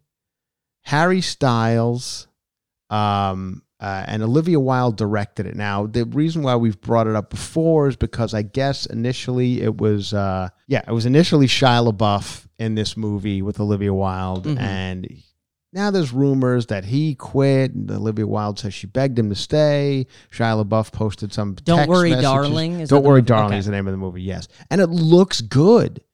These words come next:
Speaker 1: It looks, it's like, I think it's, if I'm not mistaken, like a seventies swinger movie. If
Speaker 2: Hmm.
Speaker 1: it kind of looks like that situation, I'm guessing. It's like a weird, they moved to a weird town and there's some,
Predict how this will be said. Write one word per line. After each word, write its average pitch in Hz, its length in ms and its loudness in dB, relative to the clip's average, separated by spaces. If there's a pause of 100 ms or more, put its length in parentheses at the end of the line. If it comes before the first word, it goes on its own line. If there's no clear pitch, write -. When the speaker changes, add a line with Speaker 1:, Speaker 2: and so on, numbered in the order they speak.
(340)
Speaker 1:
It 120 140 0
looks, 143 340 2
it's 120 160 -4
like, 139 260 -6
I 139 60 -4
think 220 220 -4
it's, - 260 -10
if - 160 -6
I'm 117 180 2
not 113 220 0
mistaken, 175 680 -2 (400)
like 107 140 -6
a 104 40 -2
seventies 131 840 -4
swinger 135 440 0
movie. 208 460 4
If - 220 -6
Speaker 2:
Hmm. 233 80 -6
Speaker 1:
it 127 140 -2
kind 185 240 0
of 208 80 0
looks 214 260 -2
like 202 200 0
that 202 200 -2
situation, 196 800 0 (680)
I'm 135 120 2
guessing. 113 540 0 (540)
It's 139 160 -2
like 156 120 0
a 143 60 4
weird, 165 540 2
they 131 100 2
moved 180 260 0
to 160 100 4
a 139 60 6
weird 123 380 4
town 113 380 -2
and 101 140 -6
there's 95 120 -6
some, 101 160 -10